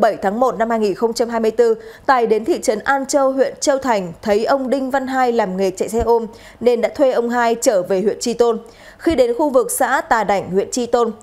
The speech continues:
vắng người qua lại, Tài đã dùng dao khống chế ông Hai, khiến nạn nhân bị dao cắt nhiều nhát vào tay và cổ, gây thương tích. Đến khoảng hai mươi giờ cùng ngày, khi Tài điều khiển chiếc xe vừa cướp được đến khu vực xã Vĩnh Gia, huyện Tri Tôn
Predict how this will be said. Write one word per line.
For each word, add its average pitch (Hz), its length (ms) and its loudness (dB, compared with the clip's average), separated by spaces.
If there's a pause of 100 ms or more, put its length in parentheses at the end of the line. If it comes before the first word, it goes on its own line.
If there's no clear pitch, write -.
vắng 214 260 -2
người 311 180 2
qua 226 120 2
lại, 214 220 2 (280)
Tài 254 180 2
đã 247 140 0
dùng 262 240 -2
dao 269 240 0
khống 233 300 -2
chế 208 300 2
ông 247 240 0
Hai, 240 280 0 (180)
khiến 240 360 0
nạn 320 200 -2
nhân 240 240 0 (220)
bị 220 280 -4
dao 233 260 2
cắt 320 220 -2
nhiều 240 260 2
nhát 302 320 -2
vào 214 220 0
tay 262 300 0
và 208 200 0
cổ, 214 300 2 (200)
gây 220 120 2
thương 220 200 0
tích. 330 280 0 (540)
Đến 233 180 2
khoảng 254 200 2
hai 277 140 -2
mươi 294 140 0
giờ 233 200 2
cùng 202 220 0
ngày, 202 240 2
khi 277 260 -4
Tài 208 320 0
điều 202 200 2
khiển 196 360 -2
chiếc 339 220 -4
xe 240 300 0
vừa 220 220 0
cướp 349 300 -4
được 240 280 0 (220)
đến 226 240 2
khu 349 180 0
vực 240 220 0
xã 269 220 0
Vĩnh 277 220 -2
Gia, 277 260 0
huyện 254 200 0
Tri 262 160 -2
Tôn 247 300 2